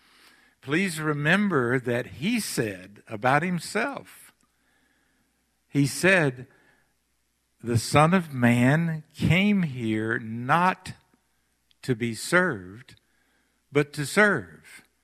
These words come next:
and to give His life for a ransom of many." Now, that was Jesus Himself speaking about Himself. He said that, "I didn't come here for you to serve me. I came here to serve you."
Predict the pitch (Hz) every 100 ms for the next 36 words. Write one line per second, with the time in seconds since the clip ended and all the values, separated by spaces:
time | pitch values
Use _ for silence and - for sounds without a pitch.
0 | _ _ _ _ _ _ - - 139 160
1 | 196 185 165 117 165 175 156 - 127 135
2 | 156 143 131 117 131 147 151 156 139 127
3 | 127 170 175 92 - - _ _ _ _
4 | _ _ _ - 117 165 175 123 - 143
5 | 165 135 110 123 127 151 139 - 147 123
6 | 123 113 113 117 107 208 196 113 - _
7 | _ - - _ _ _ - 170 156 190
8 | 202 170 127 120 165 214 190 120 156 190
9 | 147 113 120 117 139 127 - 123 113 101
10 | 160 180 139 135 _ _ _ _ _ -
11 | 143 - 160 139 135 135 120 - 131 120
12 | 110 196 170 90